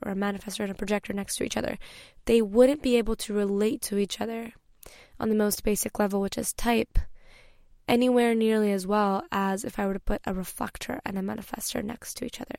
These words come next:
And I'll explain why. Now, the types are based on aura.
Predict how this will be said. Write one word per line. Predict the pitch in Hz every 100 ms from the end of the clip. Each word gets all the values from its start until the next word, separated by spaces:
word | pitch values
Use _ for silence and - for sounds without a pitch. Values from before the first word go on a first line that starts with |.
| -
And | 202
I'll | 208
explain | 247 - - - 208
why. | 202 262 - _ _ _ _ _ _ _ _ _ _ - - - - - - _ -
Now, | 254 254 240 - - - _ _ _ _ _ _ _ _ _
the | - 233
types | 240 262 302 254 - - - - _ _ _ -
are | 226
based | 208 202 214
on | 214
aura. | 202 - -